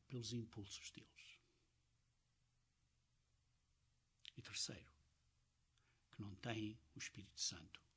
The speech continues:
de Deus. Por isso não lessem-, não, não ouçam eles,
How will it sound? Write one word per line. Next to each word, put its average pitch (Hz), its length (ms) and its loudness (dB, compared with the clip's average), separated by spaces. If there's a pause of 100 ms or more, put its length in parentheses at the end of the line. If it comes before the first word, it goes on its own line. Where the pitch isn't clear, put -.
de - 80 -10
Deus. - 220 -10 (4000)
Por 180 120 10
isso 185 160 10
não 190 100 12
lessem-, 208 320 12
não, 160 340 12
não 180 200 12
ouçam 185 680 10
eles, 240 460 6